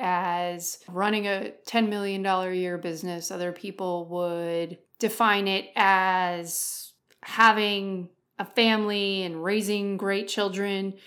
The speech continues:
For me, it's more about how you feel about yourself through every phase of growing your business and just owning who you are and just having the confidence to,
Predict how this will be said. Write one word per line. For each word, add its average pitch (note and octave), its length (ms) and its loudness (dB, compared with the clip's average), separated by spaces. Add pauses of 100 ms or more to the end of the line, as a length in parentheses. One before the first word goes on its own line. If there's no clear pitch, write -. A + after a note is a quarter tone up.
(320)
For A3+ 180 4
me, A#3 680 6
it's G3 720 -2 (160)
more D#4+ 320 4
about A#3+ 800 2
how A3+ 100 -2
you G#3+ 160 -2
feel F#3+ 240 0
about E3+ 240 -4
yourself - 580 -10 (420)
through G#3 260 -6
every A3 340 6
phase E3+ 720 0 (180)
of D#3+ 440 -4
growing D#3 400 -6
your D3+ 100 -10
business D#3 640 -10 (400)
and G#3+ 260 2
just A3+ 220 -2 (100)
owning A#3+ 340 6
who C#4 140 2
you C4+ 260 2
are A#3+ 360 2
and F3+ 100 -10
just F3+ 140 -10
having G#3 320 -2
the F3+ 80 -6
confidence G3 800 -6
to, F3 400 -8